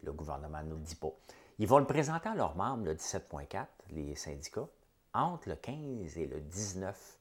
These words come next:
janvier. Donc, on est le neuf, dans une semaine, hein. Donc, la semaine prochaine, ils vont le présenter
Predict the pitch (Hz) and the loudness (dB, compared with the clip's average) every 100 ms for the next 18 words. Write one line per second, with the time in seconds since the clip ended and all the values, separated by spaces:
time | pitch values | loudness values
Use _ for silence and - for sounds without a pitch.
0 | _ - - 67 - - 104 - - - | _ -12 -8 -10 -12 -4 -4 -4 -10 -20
1 | _ _ _ - 73 73 78 67 104 165 | _ _ _ -12 -10 -6 -4 0 2 2
2 | - - - 107 139 113 92 - - - | 0 -12 -4 0 2 2 -2 -6 -18 -20
3 | _ - 131 - - - - - 92 117 | _ -8 -8 -8 -16 -20 -20 -6 0 0
4 | 117 135 104 98 143 120 85 90 80 - | 2 4 4 2 0 0 0 -2 -2 -2
5 | 98 80 85 71 110 | -2 -2 -4 -2 -4